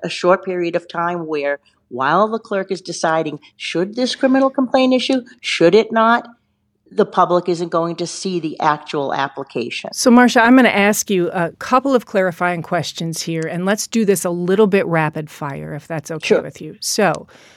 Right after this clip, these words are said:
Speaker 2: um, what's in the court documents might not necessarily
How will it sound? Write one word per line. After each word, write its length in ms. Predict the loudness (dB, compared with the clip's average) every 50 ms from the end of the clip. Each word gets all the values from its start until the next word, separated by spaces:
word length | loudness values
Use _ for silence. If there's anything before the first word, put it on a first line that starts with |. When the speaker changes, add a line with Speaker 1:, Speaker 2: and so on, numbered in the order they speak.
| _ _ _ -2
Speaker 2:
um, 340 | 0 0 2 0 -2 -6 -8 -6
what's 380 | 0 2 4 4 4 2 0 -4 0
in 220 | 2 4 4 6 4
the 60 | 2
court 540 | 0 -4 -2 2 4 4 4 4 0 -4 -8 -4
documents 920 | -2 -2 -2 -2 -4 -8 -10 -10 -10 -10 -10 -12 -12 -10 -10 -8 -8 -10 -10 _ _ -6
might 400 | -2 0 2 4 4 4 2 2
not 320 | 2 2 2 2 0 0 -2
necessarily 800 | -2 -2 -2 -4 -4 -6 -4 -2 -2 0 0 0 0 0 -2